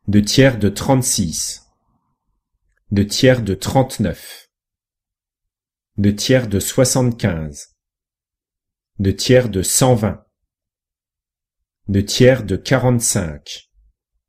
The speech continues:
Le tiers de douze. Le tiers de cent quatre-vingts. Le tiers de deux cent quarante. Le tiers de quatre cent cinquante.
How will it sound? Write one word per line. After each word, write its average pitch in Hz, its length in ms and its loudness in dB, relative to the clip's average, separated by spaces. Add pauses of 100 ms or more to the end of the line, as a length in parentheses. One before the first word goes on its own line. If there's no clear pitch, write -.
(680)
Le 101 180 2
tiers 123 380 2
de 92 100 -4
douze. 87 680 0 (1600)
Le 101 180 2
tiers 123 360 4
de 92 120 -4
cent 131 300 -2
quatre-vingts. 104 580 -2 (1300)
Le 104 200 4
tiers 123 360 4
de 92 140 -4
deux 92 220 2
cent 135 240 -2
quarante. 98 680 -6 (1400)
Le 104 180 6
tiers 113 380 4
de 87 120 -4
quatre - 280 -2
cent 117 160 -2
cinquante. 107 840 -4